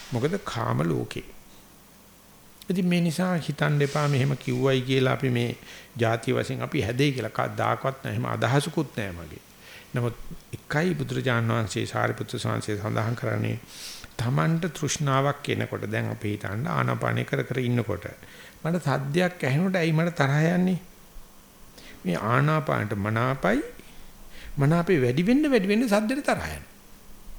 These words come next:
මේ ආනාපානයේ තියෙන මනාපකම නිසා නේද මේ සද්ද කියලා ගත්තොත්,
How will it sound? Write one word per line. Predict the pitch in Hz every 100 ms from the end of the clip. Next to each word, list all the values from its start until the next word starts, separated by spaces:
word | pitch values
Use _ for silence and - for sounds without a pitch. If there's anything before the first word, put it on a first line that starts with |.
| - - - - - -
මේ | - 196
ආනාපානයේ | 120 131 170 208 202 208 220 208
තියෙන | 240 240 208
මනාපකම | 139 139 175 202 214 220 226 233
නිසා | 226 190 220
නේද | 208 156 196 269 269
මේ | 262 214
සද්ද | 165 185 196
කියලා | 196 214 170
ගත්තොත්, | 139 147 - 170